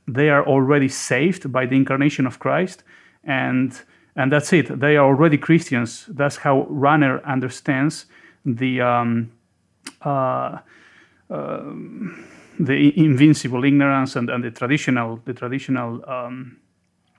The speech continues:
uh, theological notion about,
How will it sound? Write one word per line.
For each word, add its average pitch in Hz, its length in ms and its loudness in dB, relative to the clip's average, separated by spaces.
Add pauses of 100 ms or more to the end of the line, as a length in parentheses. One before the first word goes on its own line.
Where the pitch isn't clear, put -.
(600)
uh, 123 360 -10 (300)
theological 127 800 -4 (420)
notion 131 460 -2
about, 123 360 -4